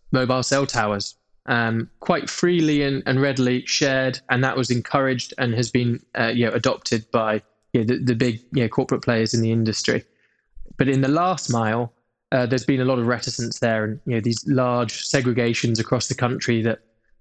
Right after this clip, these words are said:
uh, are very easy to map out, where you have essentially regional duopolies,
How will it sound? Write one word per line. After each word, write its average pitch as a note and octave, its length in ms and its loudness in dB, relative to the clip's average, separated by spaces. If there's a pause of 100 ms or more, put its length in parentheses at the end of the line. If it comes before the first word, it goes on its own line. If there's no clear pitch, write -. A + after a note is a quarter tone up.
(140)
uh, A2 220 0
are A#2+ 80 2
very B2+ 240 2
easy A#2+ 260 2
to A2+ 80 0
map A#2 240 0
out, A#2 240 0
where A#2 120 2
you A2 120 0
have A2 240 0
essentially G#2+ 460 0
regional A#2 600 2 (440)
duopolies, A#2+ 800 0